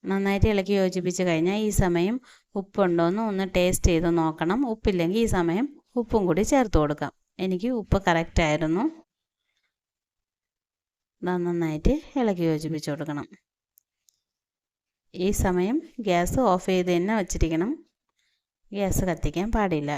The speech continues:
കേട്ടോ. മുളക് പൊടി മൂത്ത് വന്നു കഴിഞ്ഞാൽ നമ്മൾ പിന്നെ ഗ്യാസ് കത്തിക്കുന്നില്ല, ഗ്യാസ് ഓഫ് ചെയ്യുകയാണ് ചെയ്യണത്. എന്നിട്ട് അതിലേക്ക് മാങ്ങ ചേർത്ത് കൊടുക്കുകയാണ് ചെയ്തത്. അപ്പോൾ മാങ്ങ ഇളക്കി യോജിപ്പിച്ച് കഴിഞ്ഞാൽ അതിലേക്ക് ഒരു സ്പൂണ് കായപ്പൊടി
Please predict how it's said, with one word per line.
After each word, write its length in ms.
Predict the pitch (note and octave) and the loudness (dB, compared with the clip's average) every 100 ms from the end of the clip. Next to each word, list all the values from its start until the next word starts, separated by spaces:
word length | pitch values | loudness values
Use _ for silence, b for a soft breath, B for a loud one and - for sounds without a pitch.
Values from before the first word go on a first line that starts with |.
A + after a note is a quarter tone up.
| A2 | -4
കേട്ടോ. 240 | F3 D#3+ - _ _ _ _ _ _ _ _ _ _ _ _ _ - | -6 -6 -10 _ _ _ _ _ _ _ _ _ _ _ _ _ 0
മുളക് 280 | G3+ G3 G3 G#3 | 4 6 6 6
പൊടി 160 | G#3 G#3 | 6 8
മൂത്ത് 260 | F#3 F3 G3 | 8 10 10
വന്നു 160 | F3+ F3+ | 10 8
കഴിഞ്ഞാൽ 300 | F3 E3+ F#3 A3+ | 6 4 2 0
നമ്മൾ 180 | G#3 F#3 F#3 | 0 2 2
പിന്നെ 160 | F3+ G3+ | 0 4
ഗ്യാസ് 260 | G3 F3 F3+ F#3 | 4 4 4 2
കത്തിക്കുന്നില്ല, 600 | D#3 E3+ E3+ D#3+ D#3 G#3+ D4 G#3+ | 2 2 4 4 4 2 2 2
ഗ്യാസ് 240 | F#3+ F#3 F#3+ | 0 2 0
ഓഫ് 140 | F3 - | 0 0
ചെയ്യുകയാണ് 480 | F3 E3 D#3+ E3 E3 E3 | 2 2 4 4 2 0
ചെയ്യണത്. 360 | D3+ D3+ E3+ D4+ D#4+ G#3 | 0 0 -2 -2 -2 2
എന്നിട്ട് 340 | F#3 E3 C4+ D#4+ C#4 | 4 4 2 -4 -4
അതിലേക്ക് 400 | A3+ F3+ F3 D4+ E4+ B B - | 2 2 2 0 0 B B 0
മാങ്ങ 220 | A#3 G#3+ G3+ G3 | 4 4 6 6
ചേർത്ത് 240 | F3+ E3+ | 6 6
കൊടുക്കുകയാണ് 400 | D#3 D3+ C#3 E3 F#3 | 4 2 0 2 4
ചെയ്തത്. 380 | A3+ D#3+ C#3 - - b b b | 6 4 0 -4 -12 b b b
അപ്പോൾ 200 | _ F3 F3 | _ 0 2
മാങ്ങ 240 | E3 E3 E3+ E3+ | 4 6 6 6
ഇളക്കി 240 | D#3+ E3 D#3+ | 4 4 6
യോജിപ്പിച്ച് 380 | D#3 D#3 D#3 D#3 | 6 4 0 2
കഴിഞ്ഞാൽ 240 | D3 F#3 G#3 | 2 4 6
അതിലേക്ക് 300 | F3 D#3+ E3 | 6 6 6
ഒരു 80 | D#3 D3+ | 6 4
സ്പൂണ് 320 | - D3 D#3 C4+ B B B - | 2 4 4 2 B B B 0
കായപ്പൊടി 540 | F3 E3+ E3 D3+ D3+ | 4 6 6 4 2